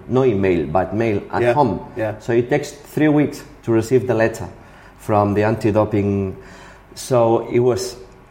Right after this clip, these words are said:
Speaker 1: crazy these three weeks how, how bad I, I felt, and unfortunately, everyth-,
Speaker 2: When,
Speaker 1: fortunately,
Speaker 2: and when the
Speaker 1: everything
Speaker 2: letter opens?
Speaker 1: Yeah, I think everything was fine.
Speaker 2: If I don't remember wrong, Pep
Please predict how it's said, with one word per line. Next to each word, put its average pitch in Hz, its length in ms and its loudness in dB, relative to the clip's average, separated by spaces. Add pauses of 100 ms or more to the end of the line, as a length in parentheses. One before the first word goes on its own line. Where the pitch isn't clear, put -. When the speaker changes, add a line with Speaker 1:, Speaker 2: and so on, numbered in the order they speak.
(120)
Speaker 1:
crazy 147 460 2
these 113 220 -4
three 117 140 0
weeks 107 380 -2 (140)
how, 113 480 0
how 107 180 2
bad 101 200 0
I, 92 380 -2
I 98 60 0
felt, 98 380 -2 (140)
and 101 240 0
unfortunately, 101 480 -2
everyth-, 95 240 -4
Speaker 2:
When, - 120 -18
Speaker 1:
fortunately, 107 380 -4
Speaker 2:
and 127 140 0
when 127 120 0
the 135 60 0
Speaker 1:
everything 127 80 0 (180)
Speaker 2:
letter 123 120 -2
opens? 190 480 -2 (240)
Speaker 1:
Yeah, 151 180 0
I 170 60 0
think 139 240 0
everything 117 360 0
was 101 180 0
fine. 131 460 0
Speaker 2:
If 135 140 -6
I 139 80 0
don't 147 180 0
remember 143 320 0
wrong, 170 580 -2
Pep - 520 -6